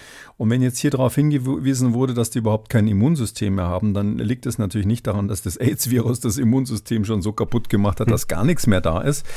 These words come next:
Speaker 1: sondern das ist etwas, was man machen muss für diese Transplantation. Weil, ähm, wenn ich, äh, jetzt Krebszellen da drinnen habe und man stellt sich vor, man würde jetzt einfach nur frische Knochenmarkszellen, also frische Lymphozyten oder andere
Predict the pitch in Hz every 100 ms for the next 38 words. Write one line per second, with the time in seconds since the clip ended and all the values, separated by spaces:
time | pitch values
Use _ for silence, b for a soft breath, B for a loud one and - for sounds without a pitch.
0 | B B B - - 127 131 123 - 160
1 | - - 107 160 151 151 135 131 117 120
2 | 170 156 165 156 - - - 147 139 135
3 | 131 123 123 - 120 117 - - 127 90
4 | - B B B B 127 110 117 123 123
5 | 120 - 117 113 113 113 120 131 131 -
6 | 320 76 - - 123 - - 160 - -
7 | 151 110 95 90 92 92 82 80 71 -
8 | - 92 98 - 110 107 104 - 127 127
9 | 131 - 127 123 123 110 113 117 110 -
10 | 117 113 104 107 110 117 107 - 123 -
11 | 113 104 - 127 123 101 95 - - 104
12 | 95 90 90 - 117 104 95 90 95 -
13 | 131 - 95 92 90 123 113 101